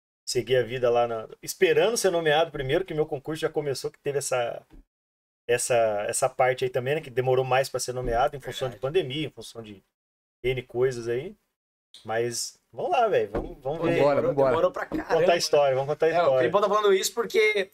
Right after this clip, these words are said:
Speaker 2: eu fui seu professor, né, em, em cursos presenciais aqui em São José dos Campos.
Speaker 1: Uhum.
Speaker 2: E eu lembro que o, o Felipe era o cara, um dos caras que mais se destacava, né? Porque você tava sempre fazendo pergunta, sempre nos, nos corredores. Mas a gente vai chegar nesse ponto ainda.
Speaker 1: Vamos.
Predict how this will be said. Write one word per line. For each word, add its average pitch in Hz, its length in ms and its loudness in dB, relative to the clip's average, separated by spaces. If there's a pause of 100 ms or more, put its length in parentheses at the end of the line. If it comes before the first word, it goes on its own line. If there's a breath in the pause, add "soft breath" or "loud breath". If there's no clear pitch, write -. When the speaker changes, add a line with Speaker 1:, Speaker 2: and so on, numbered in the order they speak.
(140)
Speaker 2:
eu 147 80 -16
fui 190 180 0
seu - 140 -4
professor, 185 480 2
né, 226 100 2
em, 147 440 -10
em 131 120 -20
cursos 151 160 -10
presenciais 147 600 -4
aqui 143 220 -14 (380)
em - 40 -14
São 165 100 -4
José 156 100 -2
dos 151 140 -4
Campos. 202 380 0
Speaker 1:
Uhum. 107 320 -14 (100)
Speaker 2:
E 196 480 -4
eu 220 160 4
lembro 226 420 0
que 190 120 -8
o, 233 200 -8
o 185 60 -10
Felipe 202 420 -8
era 233 80 4
o - 60 -4
cara, 226 240 0
um 196 60 -6
dos 185 80 -8
caras 208 200 -2
que - 80 -12
mais 202 220 0
se - 60 -14
destacava, 247 480 0
né? 180 80 2
Porque 180 100 -16
você 180 120 -10
tava 196 180 -2
sempre 226 240 -6
fazendo 202 200 -2
pergunta, 180 480 -2 (160 soft breath)
sempre 233 460 0
nos, 196 160 2
nos 180 140 -6
corredores. 170 680 0 (160)
Mas - 120 -4
a 190 40 -2
gente 214 80 -4
vai 269 100 4
chegar 285 180 2
nesse 269 180 0
ponto 185 380 0
ainda. 143 300 -2
Speaker 1:
Vamos. 98 220 -8